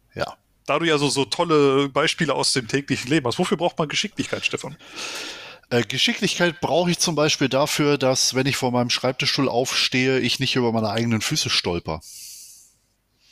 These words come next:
Speaker 2: Gut,
Speaker 1: Also
Speaker 2: das
Speaker 1: ich brauch
Speaker 2: ist
Speaker 1: das dafür.
Speaker 2: <laughs>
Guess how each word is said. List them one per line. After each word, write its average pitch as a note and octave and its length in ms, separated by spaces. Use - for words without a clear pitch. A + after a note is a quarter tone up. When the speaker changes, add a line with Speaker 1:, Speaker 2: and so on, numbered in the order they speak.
Speaker 2:
Gut, C3+ 160
Speaker 1:
Also C3 160
Speaker 2:
das G3 120
Speaker 1:
ich - 180
brauch G#2+ 220
Speaker 2:
ist - 80
Speaker 1:
das A2 200
dafür. F2 360
Speaker 2:
<laughs> - 60